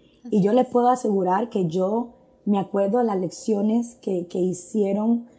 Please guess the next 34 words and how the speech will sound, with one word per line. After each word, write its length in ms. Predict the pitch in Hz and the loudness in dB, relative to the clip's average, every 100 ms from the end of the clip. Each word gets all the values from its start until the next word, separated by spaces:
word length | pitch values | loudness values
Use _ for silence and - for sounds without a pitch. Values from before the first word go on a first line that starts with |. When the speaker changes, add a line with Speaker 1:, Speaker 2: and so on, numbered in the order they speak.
| _ _ | _ _
Speaker 2:
resonancia 640 | - 196 190 185 185 202 233 | -4 -2 -2 0 0 2 2
en 60 | |
mi 100 | 208 | 2
vida, 320 | 185 202 214 196 | 2 0 0 -2
los 140 | 156 | -2
versículos 800 | 175 165 - 240 226 254 240 233 | -4 -4 -2 -2 2 2 2 0
de 80 | 214 | -6
cuando 200 | - 185 | -6 -6
estaba 260 | 170 185 185 | -6 -6 -4
pequeña. 500 | 190 208 202 226 - _ _ _ _ _ _ _ _ | -4 -2 0 0 -4 _ _ _ _ _ _ _ _
Y 140 | 196 214 | 2 2
es 120 | 240 | 4
importante 960 | 262 233 196 175 208 208 185 - 202 - _ _ | 4 4 -2 -2 -2 0 -2 -4 -8 -12 _ _
de 160 | 196 190 | -4 -2
que 140 | 190 | -2
uno 260 | 190 220 226 | 0 0 0
desde 200 | 208 185 | 0 -2
la 140 | 175 | -2
niñez, 500 | 165 165 165 214 247 | -2 -2 -2 -4 -6
porque 220 | - 196 | -8 -6
la 100 | 180 | -4
misma 240 | 180 208 233 | -2 -2 -2
palabra 260 | 196 196 | -4 -2
lo 60 | 185 | -2
dice, 280 | 190 - - | -2 -4 -8
entrena 520 | 185 180 170 180 214 226 | -6 -4 -2 -4 -4 -4
al 120 | 190 | -4
niño. 400 | 196 214 175 170 _ _ _ _ _ _ _ _ _ _ _ _ _ _ _ _ _ _ _ - | -2 -4 -6 -10 _ _ _ _ _ _ _ _ _ _ _ _ _ _ _ _ _ _ _ -2
Y 100 | 220 | 0
como 280 | 208 190 | 0 0
padres 320 | 180 180 262 254 | 0 0 0 0
es 60 | |
nuestra 240 | 220 202 202 | -2 -4 -6
responsabilidad. 720 | 196 185 175 165 165 170 | -6 -6 -6 -6 -4 -6